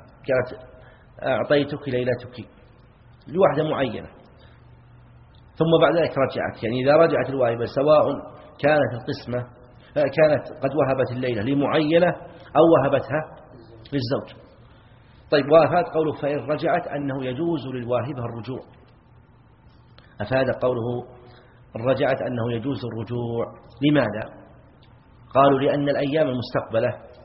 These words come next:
هل هي مقبوضة ولا غير مقبوضة؟ غير مقبوضة. غير مقبوضة. وهذه مر علينا نظيرها، مسألة نظيرها.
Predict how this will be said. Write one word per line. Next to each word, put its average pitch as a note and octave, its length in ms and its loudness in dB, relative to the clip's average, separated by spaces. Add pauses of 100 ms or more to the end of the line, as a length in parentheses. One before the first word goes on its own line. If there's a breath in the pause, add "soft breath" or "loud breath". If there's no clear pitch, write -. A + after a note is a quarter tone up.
(120)
هل C#3+ 160 -2
هي D3+ 200 0
مقبوضة C#3+ 540 0
ولا E3 160 2
غير C3+ 200 -2
مقبوضة؟ A2 400 -6 (840)
غير D#3 140 4
مقبوضة. B2 420 -6 (1400)
غير C3+ 220 2
مقبوضة. A#2 500 -4 (340 loud breath)
وهذه C3+ 240 2
مر D#3+ 120 4 (100)
علينا C3+ 320 -2 (200)
نظيرها، B2+ 500 -2
مسألة A2+ 460 -8
نظيرها. G#2+ 340 -8